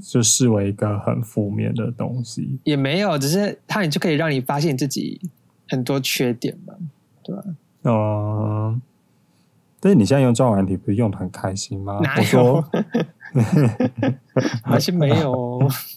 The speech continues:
Speaker 1: <laughs> 我说意思是，我是说就是在，呃，这个你刚才讲的那个感觉是你现在的感觉。
Speaker 2: 我一直以来都是这样的感觉啊。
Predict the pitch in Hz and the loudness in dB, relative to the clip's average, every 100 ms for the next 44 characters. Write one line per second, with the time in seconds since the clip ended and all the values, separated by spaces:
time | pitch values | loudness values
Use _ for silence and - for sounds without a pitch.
0 | 139 190 180 120 - 135 117 127 139 180 | -2 0 -2 -4 -2 2 6 6 6 6
1 | 185 139 110 113 131 131 - _ 139 113 | 6 6 6 6 6 4 2 _ 2 6
2 | 131 156 139 127 120 131 127 117 127 113 | 6 4 4 2 2 2 2 4 2 2
3 | 107 110 _ _ _ _ _ _ _ - | 2 -2 _ _ _ _ _ _ _ 0
4 | 127 113 113 233 156 135 - 110 101 196 | 4 4 4 4 4 2 4 2 4 4
5 | 175 104 98 98 131 117 104 104 98 95 | 4 2 2 2 2 2 0 0 -4 -4
6 | 101 98 135 98 92 117 98 95 - - | -4 -2 0 0 0 0 0 -4 -6 -8
7 | 135 - - 131 _ _ _ _ _ _ | -8 -10 -10 -10 _ _ _ _ _ _
8 | - 151 175 147 127 120 123 120 117 123 | -4 -2 0 0 0 0 0 -2 -2 -4
9 | 123 143 190 170 - - 196 | -4 -8 -10 -10 -12 -14 -14